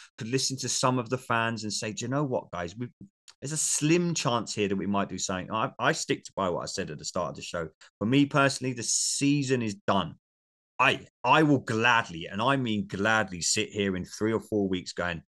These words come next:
"Thank God I was wrong." Wouldn't be the first time in my life. It isn't gonna be the last time. But as for all the Ron Rivera stuff, hey man, let's, let's give the guy a little slack. I'm,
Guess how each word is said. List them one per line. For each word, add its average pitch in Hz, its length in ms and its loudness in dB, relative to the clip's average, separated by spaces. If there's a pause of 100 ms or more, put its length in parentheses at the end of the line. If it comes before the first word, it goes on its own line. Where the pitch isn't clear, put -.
(200)
"Thank 101 400 -2
God 101 260 6
I 95 160 4
was 90 240 -4
wrong." 82 240 -2
Wouldn't 101 160 -2
be 123 60 2
the 156 80 0
first 143 340 2
time 123 160 -2
in 123 100 -4
my 120 200 2
life. 120 280 2
It - 80 -12
isn't 107 240 -4
gonna 98 120 0
be 101 120 0
the 95 100 -2
last 95 360 0
time. 82 180 -6
But 87 160 -2
as 90 140 -8 (320)
for - 100 -4
all 170 160 4
the 160 80 4
Ron 143 220 4
Rivera 117 360 4
stuff, - 300 -8
hey 117 140 0
man, 87 240 -4
let's, 147 280 -6 (220)
let's - 160 -6
give 208 160 -6
the 196 100 0
guy 135 320 4
a 120 40 4
little 127 480 0
slack. - 340 -4 (640)
I'm, 147 260 4